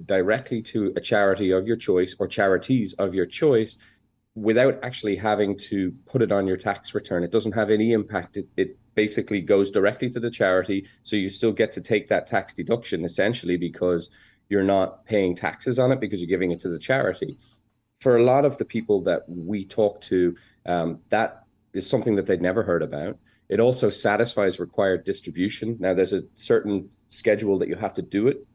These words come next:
You have to do, you know, how you take the money out is very important to, to, to make sure that you're doing it correctly. But for a lot of people, they didn't even realize that they could do that. So they're taking their required distribution and they're grabbing cash from somewhere else and they're giving money to the church. So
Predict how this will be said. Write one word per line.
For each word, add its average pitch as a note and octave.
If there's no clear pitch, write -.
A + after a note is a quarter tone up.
You F2+
have F#2
to F#2
do, F2+
you F#2
know, E2
how F#2+
you G2
take G2
the F2+
money F#2
out F#2
is D#2+
very F2+
important F2
to, E2+
to, -
to -
make F2+
sure F#2
that F2+
you're E2+
doing E2
it D2
correctly. A2+
But A#2
for A2+
a A2+
lot B2
of F#2+
people, B2+
they G#2+
didn't A2+
even G#2
realize G2+
that F2+
they F2+
could E2
do C3
that. F2+
So -
they're A2
taking A2+
their G2+
required G2+
distribution G2
and F#2
they're F#2
grabbing G2
cash A2+
from F2+
somewhere F#2
else G2+
and F#2
they're F2+
giving F2+
money F2+
to F2+
the E2
church. -
So G2